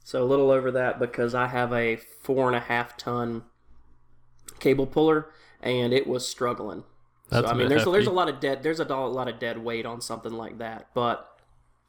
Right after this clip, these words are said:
Speaker 1: still, four and a half tons of dead weight is a lot to, to move.
Speaker 2: It's a bit hefty.
Speaker 1: It's a little bit. It's a little bit, yeah.
Speaker 2: So what have you been watching this week or weekend?
Speaker 1: Uh,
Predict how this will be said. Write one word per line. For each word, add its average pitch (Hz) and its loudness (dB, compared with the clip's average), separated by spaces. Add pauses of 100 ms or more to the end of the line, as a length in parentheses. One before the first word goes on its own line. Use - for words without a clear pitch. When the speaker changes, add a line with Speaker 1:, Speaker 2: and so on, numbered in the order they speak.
(100)
Speaker 1:
still, 123 2
four 147 2
and 143 2
a 131 -6
half 123 -6
tons 123 -2
of 113 -6
dead 117 -2
weight 113 -6 (580)
is 120 2
a 117 4
lot 113 2
to, 113 -4 (220)
to 117 -4
move. 107 -4 (380)
Speaker 2:
It's - -2
a - 2
bit 120 2
hefty. 123 -6 (480)
Speaker 1:
It's - -12
a - -4
little 131 0
bit. 113 0
It's - -12
a - -6
little 131 -6
bit, 120 -8
yeah. 110 -8 (800)
Speaker 2:
So 131 2
what 123 6
have 123 2
you 120 2
been 117 4
watching 120 0
this 107 -4
week 113 -4 (160)
or 104 -2
weekend? 107 -2
Speaker 1:
Uh, 107 -2